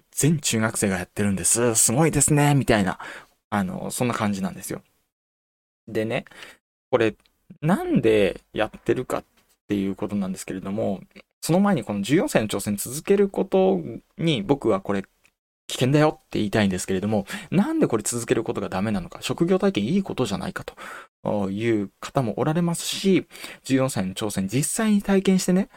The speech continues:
これを潰しちゃもったいないよと、ぜひ後世、自分の子供にもしてほしいっていう保-、保護者の方だったり、地域の方がいっぱいおられるとは思うんですけれども、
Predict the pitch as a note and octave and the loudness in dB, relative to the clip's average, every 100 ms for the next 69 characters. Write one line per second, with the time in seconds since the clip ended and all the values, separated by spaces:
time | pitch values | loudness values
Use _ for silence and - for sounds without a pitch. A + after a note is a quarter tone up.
0 | - - - E3+ F#3 - - F3 E3 - | -20 -10 -2 2 2 0 0 2 0 -2
1 | F#2 E2+ G2 _ - F3+ F3+ F3 G2 - | -4 -6 -12 _ -4 0 2 2 0 -2
2 | - - G#2+ G3 F3 G2 - - _ _ | -10 -10 0 2 2 0 -6 -20 _ _
3 | - C#3 - - - A#2+ A#2+ A#2+ - D3+ | 2 2 2 -2 -2 -4 -4 -4 0 2
4 | F3 F3+ D3 - - C3+ D3+ - D3+ - | 4 2 2 -2 -2 -2 0 0 0 0
5 | A#2 G2+ G2 - A#2+ - - D#3 G3 C#3 | -2 0 -2 -2 -2 0 2 4 4 4
6 | G2+ - G2 F2+ B2+ C#3+ - - - G#3+ | 2 0 0 0 0 0 0 -2 0 -2
7 | - F#3+ F3+ - C#3+ - - E3 - - | -4 -6 -6 -2 -2 -2 0 0 0 -8
8 | - - - C#3+ F3+ F#3+ C#3+ - - G3+ | -14 -12 0 2 4 2 0 -2 0 0
9 | - D3 F3+ E3+ A#2+ - G#2+ A2 C#3 A2 | 0 0 2 2 0 -4 -4 0 0 0